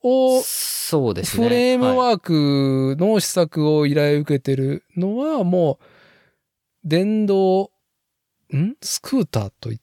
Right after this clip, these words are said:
Speaker 1: ていいのか？
Speaker 2: まあ、そうですね。なんか、あのー、ナンバープレートつける、つけて公道走るというよりかは、ああいうちょっとこう、トレッキングコースとか、公園、そういう施設ですよね。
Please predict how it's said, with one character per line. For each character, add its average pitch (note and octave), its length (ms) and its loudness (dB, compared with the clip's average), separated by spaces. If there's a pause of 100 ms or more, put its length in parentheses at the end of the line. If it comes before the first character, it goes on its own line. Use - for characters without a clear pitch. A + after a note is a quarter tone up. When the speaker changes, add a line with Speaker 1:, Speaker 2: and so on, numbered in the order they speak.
(100)
Speaker 1:
て B2 80 0
い - 20 4
い A2 60 4
の G2 80 -4
か？ D#3 60 -6
Speaker 2:
ま D#3+ 500 2
あ、 A2 40 0
そ - 300 -2
う - 40 2
で C#3+ 40 2
す - 140 -6
ね。 C#3+ 80 0
な A3+ 160 0
ん C4+ 40 -4
か、 C3+ 400 2
あ D#3 140 2
の C#3+ 680 2
ー、 - 20 0
ナ F3+ 120 2
ン G#3+ 40 2
バ B3 100 0
ー - 20 -2
プ - 80 -4
レ C#4+ 60 2
ー C#4 60 0
ト F3 100 -4
つ - 100 -6
け F#3+ 140 0
る、 D#3 380 0
つ - 100 -6
け G3+ 80 2
て E3 100 0
公 G#3 200 0
道 G#3+ 100 2
走 G#3+ 220 -2
る G3+ 80 -4
と G3 80 0
い F#3 60 4
う - 20 4
よ F#3 100 4
り E3+ 100 0
か C#3+ 140 2
は、 C3 360 4
あ - 20 4
あ D#3+ 60 4
い D#3+ 80 2
う D#3+ 100 -2
ち D#3+ 120 -8
ょ - 40 -2
っ - 20 -12
と D3+ 120 -2
こ A2 180 0
う、 A2 40 -6
ト D#3 120 0
レ F3+ 80 2
ッ F3+ 80 -6
キ G#3 100 0
ン G3+ 60 2
グ G3+ 100 0
コ G#3+ 140 0
ー F3 40 2
ス - 80 -6
と G#2+ 120 -4
か、 G#2 500 2 (400)
公 F#3 260 2
園、 F#3 460 0
そ F#3 200 0
う F#3 40 4
い F#3 60 4
う F#3 100 2
施 - 140 -2
設 D3 240 -2
で G#2 80 -2
す - 120 -8
よ F#2+ 120 -4
ね。 G3 260 0